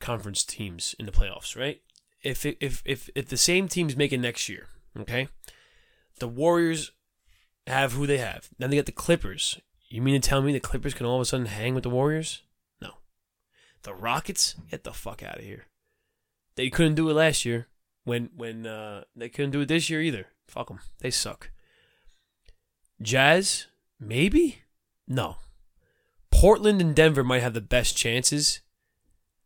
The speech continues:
but you gotta just, you gotta go with the Warriors, man. They are the best team because they have who they have. And until those guys start,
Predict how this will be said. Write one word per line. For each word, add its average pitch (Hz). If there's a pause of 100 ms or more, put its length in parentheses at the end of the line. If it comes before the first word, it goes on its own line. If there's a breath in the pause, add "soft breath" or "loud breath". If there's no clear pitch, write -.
(220)
but 117
you 120
gotta 160
just, 139
you 131
gotta 139
go 127
with 131
the 131
Warriors, 131
man. 110 (300)
They 143
are 156
the 156 (100)
best -
team 180 (880)
because 143
they 147
have 151
who 151
they 151
have. 104 (200 soft breath)
And 131
until 160
those 151
guys 127 (640 soft breath)
start, 127